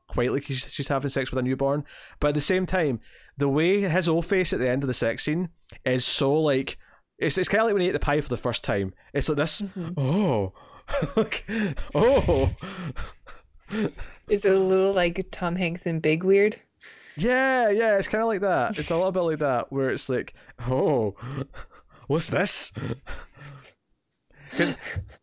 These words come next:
Speaker 1: eh, 'cause you kinda get the impression that up until this point he's been having feelings for her, but he doesn't really quite know how to process them or understand what his body's doing. Like, I, see
Speaker 2: Yeah.
Speaker 1: see if this,
Speaker 2: It's
Speaker 1: see
Speaker 2: a
Speaker 1: if
Speaker 2: little like, uh, Under the Skin, where it's just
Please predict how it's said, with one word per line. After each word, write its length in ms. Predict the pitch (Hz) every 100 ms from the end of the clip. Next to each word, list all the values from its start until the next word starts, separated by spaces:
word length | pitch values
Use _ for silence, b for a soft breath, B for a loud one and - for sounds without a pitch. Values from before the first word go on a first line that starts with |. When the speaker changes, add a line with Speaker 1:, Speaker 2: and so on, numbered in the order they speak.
| _
Speaker 1:
eh, 300 | 123 127 190
'cause 200 | 202 196
you 80 | 214
kinda 180 | 240 269
get 120 | 240
the 60 | 202
impression 400 | - 165 160 160
that 60 |
up 80 | 156
until 160 | - 160
this 120 | 147
point 220 | - 143
he's 100 | 135
been 100 | 135
having 260 | 143 143 131
feelings 340 | 139 139 139
for 260 | - 117 110
her, 60 |
but 100 | 107
he 60 | 113
doesn't 160 | 131 139
really 140 | 131
quite 200 | - 127
know 60 | 120
how 80 |
to 80 | 117
process 440 | - 113 - 120 -
them 120 | 117
or 60 |
understand 440 | 110 113 - 107 113
what 80 | 120
his 80 |
body's 320 | 110 110 107 117
doing. 320 | 127 120 135 B B B
Like, 200 | 156 190 B
I, 160 | 185 -
see 100 | 233
Speaker 2:
Yeah. 540 | 254 269 247 196 71 175 _
Speaker 1:
see 140 | - 247
if 80 | 285
this, 160 | 294
Speaker 2:
It's 120 | - -
Speaker 1:
see 80 |
Speaker 2:
a 60 | 208
Speaker 1:
if 40 |
Speaker 2:
little 480 | 214 220 220 214 214
like, 380 | 208 196 196 -
uh, 380 | 196 190 185 185
Under 360 | - 190 190 190
the 120 | 185
Skin, 600 | - - 196 180 156 151
where 400 | 151 151 151 - -
it's 140 | 170
just 420 | - 156 156 -